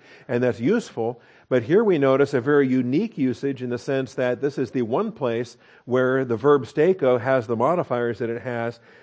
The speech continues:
where it's modified with "in one spirit, with one soul." And, uh, that, uh, expression of unity, I can't think of how intimate, how much more intimate you could get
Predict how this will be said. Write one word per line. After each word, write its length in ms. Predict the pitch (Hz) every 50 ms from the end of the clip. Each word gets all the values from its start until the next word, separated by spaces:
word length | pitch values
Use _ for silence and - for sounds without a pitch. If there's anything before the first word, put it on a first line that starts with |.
| _ _
where 140 | 123 123 123
it's 120 | 120 -
modified 640 | 127 120 135 156 156 143 123 - 131 127 127 123 120
with 280 | 113 120 117 117 113 - _ _ _ _ _
"in 240 | - 123 135 139 135
one 240 | 139 139 139 135 123
spirit, 540 | - - - 135 131 127 120 123 123 - _ _ _ _ _
with 260 | 120 120 131 120 -
one 300 | 127 120 113 113 110 113
soul." 420 | 113 - 131 135 143 - - - - _ _ - - _ 131
And, 480 | 127 117 117 117 117 120 120 113 104
uh, 180 | 123 117 113 113
that, 280 | 107 117 113 113 113 - - _ _ _ _ _ _ _
uh, 360 | 156 120 110 107 107 104 104 104 98 78 85 85 - - -
expression 600 | 120 120 - - - - 131 135 151 131 - 127 110
of 80 | 98
unity, 360 | 113 123 151 156 131 117 113
I 60 | 135 143
can't 260 | - - 143 123 -
think 160 | - 131 131
of 100 | 120 107
how 280 | 101 139 131 123 120 139
intimate, 480 | 117 120 127 131 131 120 120 120 123 113 107
how 180 | 107 127 139
much 220 | 127 131 143 139 -
more 220 | 127 127 151 151 127
intimate 440 | 143 151 147 - 123 120 117 113
you 100 | 127 127
could 200 | 117 123 113 104
get 360 | 95 127 151 151 123 107 -